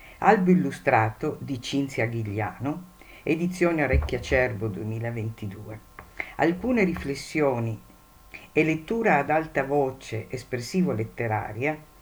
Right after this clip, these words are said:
a cura di Silvia Blezza Piccherle. Chi si occupa di letteratura per l'infanzia e l'adolescenza preferisce proporre leggere in prima istanza narrazioni e storie nate per bambini e ragazzi,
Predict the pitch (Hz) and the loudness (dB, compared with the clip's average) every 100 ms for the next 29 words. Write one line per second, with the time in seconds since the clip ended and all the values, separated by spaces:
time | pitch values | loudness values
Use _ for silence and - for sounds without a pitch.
0 | - - 185 208 185 135 - - 170 180 | -6 -4 -2 0 0 0 -4 -4 0 0
1 | 123 113 131 110 104 - 113 - - - | -2 -2 -2 -2 -6 -6 -10 -10 -14 -16
2 | - - - - - - - - - - | -16 -20 -20 -20 -20 -20 -20 -20 -20 -20
3 | - - - - - - - - - - | -20 -20 -20 -20 -20 -20 -20 -20 -20 -20
4 | - - 254 - 180 180 - 117 123 110 | -12 -8 -2 4 6 6 0 -2 -2 -2
5 | 123 131 135 143 127 - 180 165 - 110 | -4 -4 -2 -2 -2 2 2 4 2 0
6 | 113 110 139 147 131 117 107 117 - - | 0 2 0 0 -2 -2 -2 -4 -2 -2
7 | 104 101 - 117 131 - - - - - | -2 -4 -4 -4 -4 -8 -20 -20 -8 -2
8 | 233 240 208 180 123 110 139 - 156 135 | 0 2 0 0 -2 -2 -4 -2 0 0
9 | 131 120 120 110 107 117 117 165 143 135 | 0 0 -2 -4 -4 -4 0 0 0 -2
10 | - 123 95 107 - 160 160 - - - | 0 0 0 -4 -4 -6 -6 -14 -14 2
11 | 247 226 214 - 156 151 180 - 233 233 | 4 4 2 2 2 4 2 2 0 2
12 | 185 - 196 214 185 - 147 147 - - | 2 2 4 6 4 2 -4 -6 -8 2
13 | 180 175 165 131 127 120 113 101 92 - | 4 4 2 0 -2 0 0 0 -4 -6
14 | - 87 | -16 -16